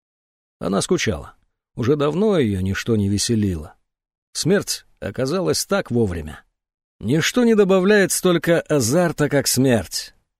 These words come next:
Все сразу же надевают маски, пытаются попрятать лица, перекраивают свои истории прямо на ходу.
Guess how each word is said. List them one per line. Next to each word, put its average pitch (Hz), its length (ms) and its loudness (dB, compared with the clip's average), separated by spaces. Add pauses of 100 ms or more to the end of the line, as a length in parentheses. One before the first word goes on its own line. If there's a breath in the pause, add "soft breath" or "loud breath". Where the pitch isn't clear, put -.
(460)
Все 202 280 2
сразу 175 400 2
же 127 120 2
надевают 120 480 2
маски, 139 500 0
пытаются 113 880 0
попрятать 104 560 0
лица, 113 680 0 (540)
перекраивают 156 760 2
свои 147 280 2
истории 180 500 2
прямо 175 360 0
на 165 140 0
ходу. 139 580 2